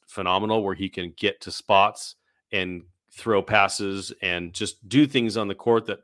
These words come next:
just not a lot of players can do. There's, like, you know, less than five guys that can do anything near what Kyrie can do <laughs> on the court. And now you put two of them together. That's,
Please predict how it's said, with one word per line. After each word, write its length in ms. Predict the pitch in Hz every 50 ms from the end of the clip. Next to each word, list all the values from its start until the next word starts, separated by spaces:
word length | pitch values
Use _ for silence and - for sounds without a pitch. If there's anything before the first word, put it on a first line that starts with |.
| _ _
just 220 | - 101 - -
not 140 | 110 120 123
a 20 |
lot 120 | 117 104 95
of 40 | -
players 240 | 110 107 101 90
can 160 | - - 87 80
do. 240 | 113 113 101 87
There's, 160 | 85 87 85 90
like, 140 | 87 - _ _ _ _ _ _ _ _ _ _ _ _ _ _ _
you 100 | - 104
know, 200 | 92 82 85 82 - _ _ _ _ _ _ _ _ _
less 300 | 104 107 104 95 - -
than 140 | 120 107 104
five 320 | - 131 113 107 101 95
guys 400 | 92 110 104 101 101 95 - - - _ _ _ -
that 220 | 101 101 98 -
can 180 | - 101 98 95
do 400 | 90 107 107 101 98 95 95 - _ _ -
anything 300 | 117 120 113 110 107 104
near 160 | 104 104 101
what 120 | 101 101
Kyrie 300 | - 104 98 98 95 98
can 100 | - 110
do 120 | 107 107 -
<laughs> 60 | - -
on 100 | 160 120
the 60 | -
court. 460 | - - - - 131 110 101 - _ - - - - - - - - _ _ _ -
And 100 | 110 104
now 60 | 110
you 180 | 113 113 120
put 220 | 117 - 131 120 -
two 160 | - 135 123
of 60 | 110
them 160 | 110 104 98
together. 540 | 92 98 92 120 131 127 117 107 101 98 - _ _ _ _ _ _ _ _ _ _ _ _ _ _ _ _ _ _ _ _ _ _ _ _ _ _ _ _ _ _ _ - - - _ _ _ _ _ _ -
That's, 420 | - 123 131 135 - - -